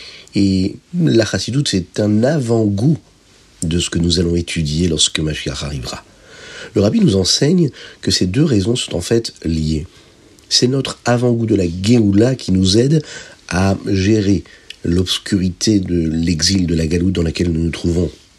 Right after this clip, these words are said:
Alors qu'est-ce qui va se passer lorsque la Géoula arrivera ? Eh bien, en galoute, il y a de nombreuses choses qui causent de la douleur et de l'obscurité. Mais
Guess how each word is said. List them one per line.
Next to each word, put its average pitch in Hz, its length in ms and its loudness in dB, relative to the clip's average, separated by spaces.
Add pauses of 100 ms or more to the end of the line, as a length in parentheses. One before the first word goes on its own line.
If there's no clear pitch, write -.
(1300)
Alors - 160 -2
qu'est-ce - 160 -2
qui - 80 -4
va 73 120 -4
se - 100 -2
passer 85 440 2 (280)
lorsque 78 320 -4
la 71 120 0
Géoula 73 280 -2
arrivera ? 67 440 -8 (1080)
Eh - 20 -2
bien, 240 160 0 (480)
en 277 100 2
galoute, 131 360 -4
il 92 100 -2
y 110 60 2
a - 20 0
de 95 80 -2
nombreuses 92 380 -2
choses 123 340 -2
qui - 160 -8
causent 107 500 -2
de 82 120 -8
la 78 140 -6
douleur 87 840 -2
et 78 60 -4
de 73 100 -4
l'obscurité. 69 640 -6 (640)
Mais 123 420 6